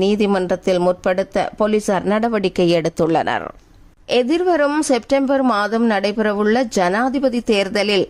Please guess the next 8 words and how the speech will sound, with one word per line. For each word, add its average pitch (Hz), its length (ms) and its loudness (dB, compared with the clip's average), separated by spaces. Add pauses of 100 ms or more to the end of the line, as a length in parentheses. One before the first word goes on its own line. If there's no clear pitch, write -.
(400)
தற்போதைய 302 540 2 (140)
ஜனாதிபதி 240 560 0 (100)
ரணில் 208 320 0
விக்ரமசிங்கவுக்கு 214 920 0 (180)
ஆதரவளிக்க 208 720 -2 (140)
ஸ்ரீலங்கா 277 480 2 (100)
பொதுஜன 220 520 0
பெரமுனவின் 196 580 0